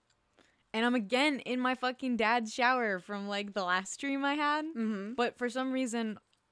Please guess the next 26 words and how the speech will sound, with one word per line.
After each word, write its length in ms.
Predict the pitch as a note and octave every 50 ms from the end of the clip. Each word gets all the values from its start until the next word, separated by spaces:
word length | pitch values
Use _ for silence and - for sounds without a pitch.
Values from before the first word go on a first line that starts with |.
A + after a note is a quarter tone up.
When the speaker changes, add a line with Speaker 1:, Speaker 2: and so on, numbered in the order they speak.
| _ _ _ _
Speaker 1:
all 260 | - G#3 A3 A3+ A3+
of 120 | A3+ G3+ G3
the, 520 | G#3 G#3+ G#3 G#3 G3+ G3 F#3+ F#3 F#3 G3 - _ _ _ _ _ _
the 80 | - G#3
side 420 | - - G#3+ F#3+ G3 G3+ G#3 G3+
is 120 | F#3 F#3 F3
made 220 | F#3 G3 F#3+ F3+
out 160 | F#3 F3+ F3+
of 160 | F3 D#3+ D#3+ D#3
glass, 520 | E3 D#3 D#3 C#3+ - - - - - -
like, 180 | - F3+ - -
clear 300 | - - G3+ F#3+ F#3 F3+
glass, 480 | - F3+ D#3+ E3 F3+ A3+ F3+ - - -
no 280 | A3+ G#3 G3 F#3+ F#3+ G3
Speaker 2:
Okay. 220 | F#3 F3 F#3 G#3+ C4
Speaker 1:
fog, 640 | - - - - - F#3+ F3+ F3+ F3+ F#3+ F#3+ F#3+ -
foam, 280 | - G3 F#3+ F#3+ G3
or 100 | G3 G3
anything 340 | G3+ G3 G#3 G#3 - A3+ A3
like 160 | A3 A3 G#3+
that. 160 | A3 A#3 A#3+
Speaker 2:
Right. 160 | B3 - - D#3 - _ _ - - _ _ _ _ _ _ _ _ _ _ _ _ _ _ _ _ _ _ -
Speaker 1:
So 180 | - - B3
I 80 | A#3 A#3
could 160 | A#3 B3 G#3
s-, 120 | - -